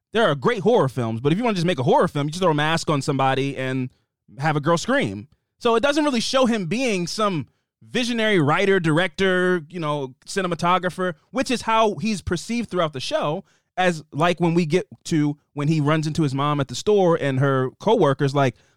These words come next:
"Oh my God, she tells me how much of a, a, a director you are. I'd love to see your film sometime." This is how he's, Laura, this is how he's approached constantly throughout the show. Everybody who's like, "Oh my God, Dawson, I've heard of you. You are, like, a visionary director, right?" That's how everybody talks to this person. And then you see his footage of his shitty movie and you go,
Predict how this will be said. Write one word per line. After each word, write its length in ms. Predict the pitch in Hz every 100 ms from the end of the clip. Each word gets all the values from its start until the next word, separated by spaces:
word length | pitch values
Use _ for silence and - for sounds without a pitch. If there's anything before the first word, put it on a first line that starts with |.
| -
"Oh 60 |
my 120 | 151 143
God, 300 | 175 143 113
she 120 | 139
tells 220 | 147 139
me 80 | 139
how 100 | 139
much 160 | 131 139
of 100 | 123
a, 100 | 123
a, 220 | 120 117
a 60 | 113
director 400 | 117 135 180 135
you 180 | 117 110
are. 180 | 101 101
I'd 120 | 127
love 140 | 123 147
to 60 | 143
see 140 | 156
your 100 | 135
film 300 | - 185 214
sometime." 260 | 135 117 104 _ -
This 160 | 330
is 80 | 381
how 120 | 339 302
he's, 160 | 285 202 -
Laura, 320 | 285 262 135 - -
this 160 | 269
is 80 | 330
how 120 | 294
he's 120 | 294 233
approached 400 | - 247 226 -
constantly 540 | 214 220 208 190 175
throughout 240 | 170 151
the 80 | 151
show. 180 | 135 151
Everybody 520 | 135 190 220 220 220 - _
who's 140 | - 196
like, 140 | 185
"Oh 60 | 190
my 80 | 240
God, 220 | 247 247
Dawson, 280 | 190 254 202
I've 120 | 175
heard 160 | 208 294
of 100 | 160
you. 120 | 110
You 240 | 127 247 233
are, 160 | 185
like, 180 | 175 160
a 60 | 151
visionary 360 | 165 175 165
director, 360 | 160 220 - 101
right?" 240 | 113 175 _ -
That's 160 | 233
how 120 | 262 -
everybody 440 | 190 214 190 165
talks 240 | 156 147 -
to 80 |
this 140 | 101 90
person. 380 | - - - - _ _
And 140 | 160 196
then 80 | 226
you 100 | 208
see 240 | - 220
his 140 | 208 -
footage 320 | 180 185 180
of 80 | 156
his 100 | 156
shitty 260 | - 170
movie 240 | 156 165 170
and 80 | 156
you 60 |
go, 200 | 147 135